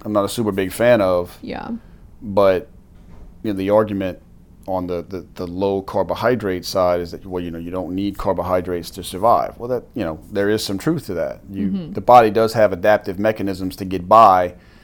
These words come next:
Speaker 1: in times of famine, shortage, you know,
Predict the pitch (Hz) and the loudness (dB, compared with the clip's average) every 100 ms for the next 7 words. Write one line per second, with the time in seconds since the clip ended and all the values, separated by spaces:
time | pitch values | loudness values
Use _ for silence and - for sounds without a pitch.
0 | - - 104 101 113 98 95 98 87 95 | -20 -14 -10 -4 0 0 0 -4 -8 -4
1 | 92 90 92 90 - 101 95 92 90 87 | -4 -4 -4 -6 -6 -4 -2 -2 -6 -8
2 | - - - - - - _ - - 78 | -14 -18 -20 -20 -20 -20 _ -20 -20 -20